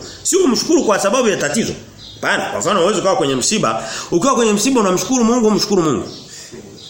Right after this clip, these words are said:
Unamshukuru Mungu, ndio sio? Ukiwa ndani ya msiba. Utaacha kumshukuru Mungu kwa sababu hutasema kwamba njia za Mungu ni za haki hata kwenye matatizo, si ndio?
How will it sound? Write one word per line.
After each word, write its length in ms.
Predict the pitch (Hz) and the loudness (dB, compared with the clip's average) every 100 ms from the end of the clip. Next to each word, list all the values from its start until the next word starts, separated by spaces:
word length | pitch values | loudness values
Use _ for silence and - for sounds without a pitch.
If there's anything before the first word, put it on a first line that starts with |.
| - | -6
Unamshukuru 480 | 117 143 131 - 151 | 0 2 2 0 2
Mungu, 200 | 120 110 | 2 2
ndio 180 | 131 175 | 2 0
sio? 160 | - 120 - - - - - | 0 -4 -8 -18 -20 -20 -4
Ukiwa 160 | 185 | 0
ndani 180 | 175 165 | 2 2
ya 80 | 127 | 0
msiba. 240 | - 110 - - | -2 -4 -8 -6
Utaacha 380 | 123 170 214 226 | -4 0 0 2
kumshukuru 320 | 196 - 220 | 0 2 2
Mungu 180 | 208 208 | 4 2
kwa 140 | 180 | 2
sababu 420 | 170 214 196 185 - - - | 2 2 2 0 -6 -14 -6
hutasema 400 | - 214 202 208 | -2 0 0 0
kwamba 200 | 190 202 | 2 2
njia 180 | 185 202 | 2 2
za 120 | 180 | 2
Mungu 180 | 180 196 | 2 2
ni 80 | 165 | 2
za 120 | 156 | 2
haki 240 | 165 196 190 | -2 -2 -2
hata 180 | 185 | -2
kwenye 140 | 156 151 | 0 0
matatizo, 400 | 143 151 175 107 | 0 -2 -2 -2
si 100 | - | -2
ndio? 120 | 190 | -4